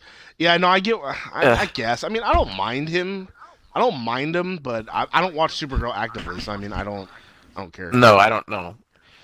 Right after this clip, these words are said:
Speaker 2: When he showed up, I was like, "Is that supposed to be Lex Luthor?" And I was like, "What
Speaker 1: Yeah,
Speaker 2: the
Speaker 1: he is
Speaker 2: f-,
Speaker 1: Lex
Speaker 2: what?"
Speaker 1: Luthor, buddy.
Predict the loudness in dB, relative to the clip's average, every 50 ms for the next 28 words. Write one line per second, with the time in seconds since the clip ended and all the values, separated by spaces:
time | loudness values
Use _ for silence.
0 | -2 2 2 4 4 4 2 2 2 2 0 0 -2 -2 -2 -2 -4 -4 -4 -6
1 | -12 -14 -16 -16 _ -18 -18 -14 -6 -4 -4 -4 -4 -10 -10 -10 -14 -10 -6 -4
2 | -4 -4 -4 -4 -6 -8 -8 -6 -6 -8 -8 -6 -10 -10 -10 -8 -10 -10 -6 -6
3 | -6 -2 2 2 2 2 2 -2 -10 -12 -12